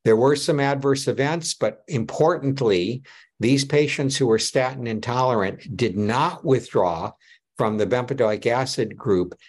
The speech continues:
in a higher rate than the placebo group. Importantly, new onset diabetes was not more common. Uh, as,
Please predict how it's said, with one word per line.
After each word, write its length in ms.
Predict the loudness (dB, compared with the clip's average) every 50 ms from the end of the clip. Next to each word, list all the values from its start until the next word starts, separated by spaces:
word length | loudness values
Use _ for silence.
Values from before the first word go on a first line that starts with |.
| _ _ _
in 160 | -2 -2 0 0
a 120 | 0 -2
higher 680 | -4 -4 -2 0 0 2 4 4 4 4 4 2 0 -4 -10 _ -2
rate 460 | 0 2 2 2 2 -2 -4 -8 -14 _ _ _ _ -2
than 480 | 0 0 0 0 -2 -6 -8 -10 -12 _ _
the 80 | -6 -4
placebo 500 | -2 -4 -2 0 0 0 0 0 -2 -2
group. 360 | -4 -8 -10 -12 -14 -16 -20 -20 _ _ _ _ _ _ _ _ _ _ _ _
Importantly, 920 | -2 0 0 -2 -2 0 2 2 2 2 0 -2 -2 0 0 2 2 4
new 280 | 4 4 4 2 2 2
onset 480 | 0 -2 -4 -4 -2 -2 -2 -2 -2 -2
diabetes 920 | -2 -2 0 -2 -2 0 2 2 4 4 4 2 2 0 -2 -4 -6 -10 _ -2
was 320 | 0 0 0 0 -2 -6 -12 _ _ -2
not 480 | 0 0 2 2 2 0 -2 -2 0
more 180 | 0 0 0 0
common. 560 | -4 -6 -4 -4 -4 -2 -2 -2 -2 -4 -6 -8 -14 -20 -20 -20 _ _ -4
Uh, 340 | -2 -2 -2 -2 -4 -8 -12 _ _ -8
as, 480 | -4 -2 0 0 0 -2 -4 -6 -10